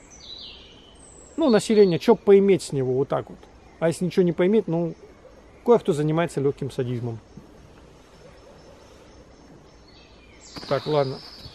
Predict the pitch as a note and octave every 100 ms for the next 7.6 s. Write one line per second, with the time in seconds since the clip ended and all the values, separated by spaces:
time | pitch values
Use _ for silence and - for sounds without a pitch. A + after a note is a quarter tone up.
0 | - - - - - F#3 D#3+ G#2+ - -
1 | - - C#3 - D3 D3 A#3 A3 - G3
2 | G3 - - D3+ A3+ A3+ F#3 D#3+ D#3 D#3
3 | C#3+ D3+ C#3+ - D3+ C#3+ D3 C3+ D3+ C#3+
4 | C#3 - C#3+ D3+ C#3+ F3 A#3+ A3+ C#3+ -
5 | - - C3+ D3 D3 - A#3+ D3 D3 C3
6 | C3+ C3 B2 C3 C3+ C3 C3+ C3+ C3+ B2
7 | B2+ B2+ C3 - - F#3+